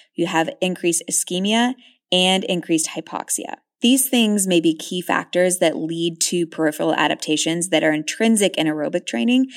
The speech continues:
such as vascularization, blood flow, and mitochondrial biogenesis. So in short,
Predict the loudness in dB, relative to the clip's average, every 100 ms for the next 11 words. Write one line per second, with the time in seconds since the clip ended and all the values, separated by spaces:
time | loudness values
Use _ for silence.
0 | -18 -4 0 2 2 0 -2 -4 -6 -2
1 | 2 2 2 0 0 0 0 2 2 2
2 | 2 0 -2 -4 -4 -6 -6 -4 -6 -6
3 | -6 -6 -6 -6 -6 -6 -2 2 2 0
4 | -2 0 2 4 4 2